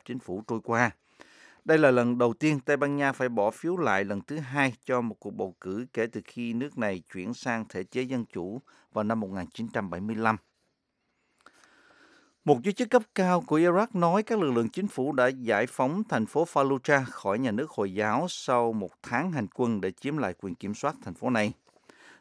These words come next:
Thượng tướng Abdul Wahab al-Saidi hôm Chủ nhật tuyên bố Fallujah đã được giải phóng hoàn toàn sau khi các lực lượng Iraq chiếm lại quyền kiểm soát Julan, tức là khu vực cuối cùng của thành phố mà trước đó do nhà nước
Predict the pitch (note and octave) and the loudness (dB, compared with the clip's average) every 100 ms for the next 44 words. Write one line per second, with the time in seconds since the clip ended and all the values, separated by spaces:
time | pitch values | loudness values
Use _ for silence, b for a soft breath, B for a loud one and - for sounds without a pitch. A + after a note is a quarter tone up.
0 | - A#2+ G#2+ C#3+ F3 F3 E3+ D3 C#3+ C3 | -4 -4 0 0 2 2 0 0 0 4
1 | C3+ C3 C3+ C3 E2+ B2+ B2+ - C3 C3 | 4 4 4 4 4 4 4 2 0 0
2 | A#2+ C#3+ B2 B2+ B2+ - B2 B2 G2 - | -4 -4 -2 -2 -2 -2 -2 -2 -4 -4
3 | B2 A#2 A2 D#3+ - A#2+ A#2 A2+ B2+ A#2 | -2 0 0 -2 0 0 0 -2 0 2
4 | G#2+ A2+ G2+ - G2+ G#2 A#2+ D3+ B2+ G2 | 0 0 -4 -4 -4 -4 -4 -2 -2 0
5 | G#2+ G#2 G2 b b b b b b - | 2 2 0 b b b b b b 0
6 | C3+ C#3 B2+ E3 D3 A2 G2+ A2 A#2+ C3 | 2 0 0 0 0 0 0 2 2 0
7 | E3 _ C#3 E3+ E3 G2 F#2+ G#2 F2+ G#2+ | -2 _ -4 -2 2 0 0 -6 -8 -6
8 | A#2 - D3 - - B2 C3 A2 F#2 D3+ | -6 -2 -2 -2 -2 2 2 0 -8 -6
9 | C#3 - C3 G#2+ - D3 D#3+ - G2+ F#2 | -4 -4 -4 -4 -4 -6 -4 -4 -4 -4
10 | A#2 A2 F#2 - A2 D3 A#2 - C3 B2 | -6 -6 -8 -4 -4 -2 -4 -6 -8 -2
11 | A#2+ C3+ A#2 G2 G2 | -2 -2 -6 -6 -6